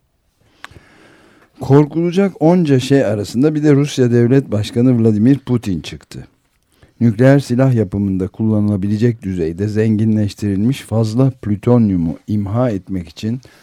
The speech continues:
Amerika Birleşik Devletleri ile yapılan anlaşmayı askıya aldığını duyurdu.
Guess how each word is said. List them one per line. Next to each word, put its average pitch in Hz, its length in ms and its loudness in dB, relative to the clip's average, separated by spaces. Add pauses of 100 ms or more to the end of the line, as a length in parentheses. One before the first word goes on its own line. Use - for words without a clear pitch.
(120)
Amerika 120 440 -4
Birleşik 120 500 -4
Devletleri 95 480 -4
ile 85 220 -6
yapılan 98 500 -6
anlaşmayı 107 640 -4
askıya 110 440 -4
aldığını 78 500 -10
duyurdu. 80 440 -14